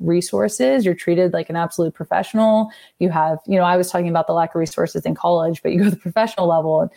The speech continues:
it's a step down from that too. But you're still, like, you're around other people who think like you, love soccer the way you do, or live in that life. And, like,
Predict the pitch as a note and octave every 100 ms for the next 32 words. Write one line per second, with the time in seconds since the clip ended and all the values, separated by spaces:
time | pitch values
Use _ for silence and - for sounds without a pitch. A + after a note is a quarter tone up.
0 | - _ - F3+ F#3 D#3+ E3+ E3+ E3+ E3+
1 | E3 D#3+ - G#3+ F#3 F3+ F3 E3+ _ _
2 | _ _ - A3 - A3 A#3 G#3+ G3 G#3
3 | G3+ G3+ G3+ F#3+ - - F#3 F#3 F3+ F3+
4 | F#3+ F#3 G3 F3 F3 E3 E3 G3+ G#3 G#3
5 | G3 G3 G3 F#3+ F3 F3+ - - F#3 G3
6 | G3 F#3+ F#3+ F#3 E3 F3 F3 F3+ E3 E3
7 | F#3 G3 F#3 F3+ E3+ E3+ F3+ F3 E3+ E3+
8 | E3+ E3